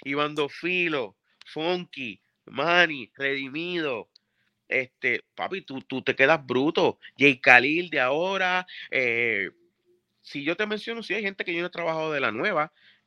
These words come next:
y, y de los de antes, pues, de la segunda cepa, pues, hay como dos o tres. Alwin, eh, Indio Mal, que no, que no hemos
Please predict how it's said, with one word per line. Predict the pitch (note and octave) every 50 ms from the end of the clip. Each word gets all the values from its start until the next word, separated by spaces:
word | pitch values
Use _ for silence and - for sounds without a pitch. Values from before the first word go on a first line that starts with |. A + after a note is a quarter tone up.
| _ -
y, | G2+ A2 A2+ A2+ A2+ A2 A2 A2 G#2+ G#2+ G#2 G#2 - - -
y | A2 A2+ A2
de | G#2+ G2+
los | G2 G#2 G2+ G2
de | G#2+ G#2
antes, | G2+ A2+ C3+ - - F3+ F3 - -
pues, | C3+ B2+ A#2+ A2 G2 - _ _ _ _ _ _ _ _
de | - A#2 A2+
la | A2+ A2+
segunda | - A#2+ G#2+ A#2+ B2+ C#3 D3+ D#3 D#3 D3 D3 C#3+ C3+ C3 B2+
cepa, | - G3+ G#3+ G3+ - C#3+ C3 C3 - - - - - _ _ _ -
pues, | - A#2+ A2+ - _ -
hay | A2+ C3 -
como | - D#3+ C#3+ B2+ A#2+ A#2
dos | A#2 B2 C3
o | C#3+ D3 C3+
tres. | - G#2 F#2+ E2 - _ _ _ _ _ _ _ _ _ _ _ _
Alwin, | - - G2+ C3+ D#3 D3 C3 C3 B2+ B2+ B2 B2+ B2 - _ _ _ _ _ -
eh, | - F#2+ F2+ E2 E2+ F2 E2 -
Indio | - F2 F2 D#2+ D#2+ D#2+ E2
Mal, | G#2+ B2+ C#3+ C#3 C#3 C#3 C3
que | - F#2+ F2+
no, | F2+ E2+ -
que | - F2
no | F2 F2+
hemos | G2+ G#2+ G#2+